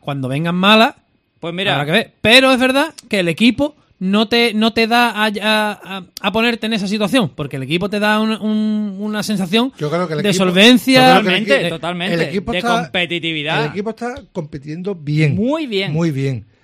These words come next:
Speaker 3: Eh, las segundas unidades en este partido se, ah, se, se han demostrado que si están enchufados y, le, y, y se ponen, dan.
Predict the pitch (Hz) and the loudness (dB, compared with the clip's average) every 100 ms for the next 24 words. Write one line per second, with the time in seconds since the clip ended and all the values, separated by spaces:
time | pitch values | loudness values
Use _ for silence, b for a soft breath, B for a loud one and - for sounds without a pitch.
0 | _ _ _ - 151 139 135 135 151 _ | _ _ _ -8 -6 -4 -4 -8 -10 _
1 | _ 156 143 127 104 127 156 170 165 180 | _ -8 -6 -6 -10 -12 -8 -6 -4 -4
2 | 160 185 180 180 - _ _ _ _ _ | -4 -4 -4 -6 -8 _ _ _ _ _
3 | _ 113 104 98 131 143 151 160 185 165 | _ -18 -16 -14 -12 -14 -14 -14 -14 -12
4 | 156 156 147 143 120 b b b b - | -12 -12 -12 -12 -12 b b b b -14
5 | 135 120 143 143 147 170 202 _ _ 135 | -10 -8 -8 -8 -8 -8 -10 _ _ -10
6 | 123 120 117 98 127 127 135 160 196 - | -8 -6 -8 -10 -14 -12 -10 -8 -8 -8
7 | 160 165 160 175 160 156 151 147 b b | -6 -4 -4 -6 -6 -4 -4 -6 b b
8 | b 165 160 147 147 147 - _ 170 139 | b -8 -6 -6 -6 -8 -12 _ -12 -10
9 | 139 139 156 214 247 - - 127 123 131 | -10 -10 -8 -8 -10 -20 -20 -10 -6 -6
10 | 101 | -8